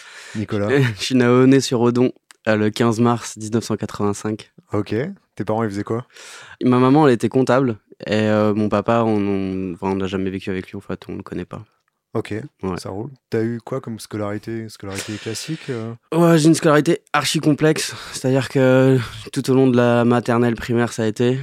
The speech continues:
Speaker 2: Après,
Speaker 1: Ouais.
Speaker 2: au collège, euh... j'ai passé beaucoup de temps au collège. Je crois que j'ai dû, donc c'est quatre ans le collège, donc j'ai fait six ans de collège.
Speaker 1: Ah
Speaker 2: Donc
Speaker 1: ouais.
Speaker 2: j'ai redoublé ma quatrième et ma troisième.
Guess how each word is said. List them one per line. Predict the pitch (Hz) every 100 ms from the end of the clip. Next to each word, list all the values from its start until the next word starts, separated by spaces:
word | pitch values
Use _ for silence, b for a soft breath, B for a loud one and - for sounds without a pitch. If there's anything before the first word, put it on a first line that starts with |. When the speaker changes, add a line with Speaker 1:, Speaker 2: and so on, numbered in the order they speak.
| 143
Speaker 2:
Après, | 104 104 107
Speaker 1:
Ouais. | 117
Speaker 2:
au |
collège, | 107 117 117 120 110
euh... | 104 - B B B B
j'ai | - 110
passé | 117 - 113 110
beaucoup | 110 113 127
de |
temps | 127 117
au |
collège. | 113 113 117
Je |
crois | - 110
que |
j'ai | 104 104
dû, | 110
donc | - 107 -
c'est |
quatre | - 107 -
ans |
le | 120
collège, | 117 120 123 113
donc | 101
j'ai | -
fait | 92 95
six | - - 113
ans | 117
de |
collège. | 120 120 123 120 -
Speaker 1:
Ah | 113
Speaker 2:
Donc | 110
Speaker 1:
ouais. |
Speaker 2:
j'ai | 117
redoublé | 117 117 - -
ma | 123
quatrième | 120 120 127 120 117
et | 117
ma | 117
troisième. | - 117 113 120